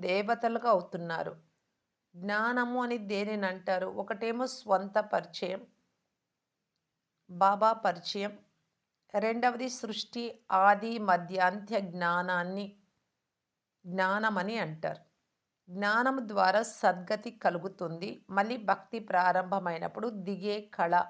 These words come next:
అని అంటారు. ఎందుకంటే భక్తిని రాత్రి అని, జ్ఞానాన్ని పగలు అని అంటారు. ఇది ఎవరి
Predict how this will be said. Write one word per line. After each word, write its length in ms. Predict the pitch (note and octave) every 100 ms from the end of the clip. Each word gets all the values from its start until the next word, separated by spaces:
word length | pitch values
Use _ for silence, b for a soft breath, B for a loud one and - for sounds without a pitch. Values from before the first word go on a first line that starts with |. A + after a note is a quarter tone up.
| -
అని 180 | F#3 A3+
అంటారు. 440 | F#3+ E3+ E3+ D#3 - _ _ _ _ _ _ _ _ _ _ _
ఎందుకంటే 540 | G3 A#3 C4+ A3 G3+ A#3+ G3+
భక్తిని 500 | G#3 - B3 A#3+ A#3
రాత్రి 580 | F#3 F3 F#3 F3+ - G3+
అని, 220 | F#3+ F3 E3+ - _ -
జ్ఞానాన్ని 720 | E3+ F#3 F#3+ G#3+ G3+ G3 G#3+ G#3+
పగలు 400 | F#3 F3 F#3 F#3
అని 220 | E3+ G3+
అంటారు. 400 | F#3 E3+ E3+ D#3+
ఇది 160 | E3+ F3
ఎవరి 280 | F3 G#3